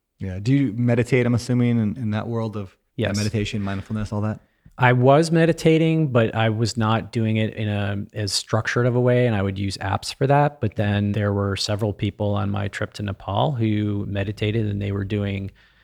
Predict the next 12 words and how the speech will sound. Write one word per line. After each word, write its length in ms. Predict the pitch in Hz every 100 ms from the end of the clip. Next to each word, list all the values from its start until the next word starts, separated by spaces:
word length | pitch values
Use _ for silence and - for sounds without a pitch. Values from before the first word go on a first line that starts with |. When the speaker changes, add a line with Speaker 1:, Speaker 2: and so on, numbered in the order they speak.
| -
Speaker 2:
transcendental 680 | - 113 110 95 101 - 131
meditation, 680 | 135 135 147 143 - 147 147
which, 220 | 123 - -
which 460 | 104 95 - - -
people 220 | 101 101
call 200 | - 98 -
T 220 | - 104
M, 260 | 95 101 113
transcendental 480 | - 98 - 101 98
meditation. 680 | 98 95 - 98 - 113 117 - -
That's 280 | 101 107 -
an 420 | 98 98 98